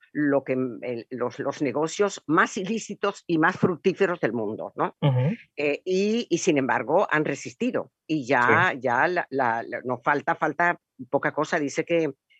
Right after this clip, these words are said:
Speaker 1: eh, lo, los, los que conocen cómo va el juicio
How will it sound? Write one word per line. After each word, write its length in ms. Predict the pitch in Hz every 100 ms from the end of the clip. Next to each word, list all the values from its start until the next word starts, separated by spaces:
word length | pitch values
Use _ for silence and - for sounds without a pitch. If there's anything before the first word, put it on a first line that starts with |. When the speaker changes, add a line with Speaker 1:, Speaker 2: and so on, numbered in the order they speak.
| _
Speaker 1:
eh, 400 | 131 120 104 101
lo, 500 | 87 90 92 65 60 57 107 98
los, 160 | 110 113
los 160 | 120
que 100 | -
conocen 360 | - 131 - 170
cómo 240 | 160 147
va 200 | 147 151
el 80 | 143
juicio 480 | - 170 - 202 -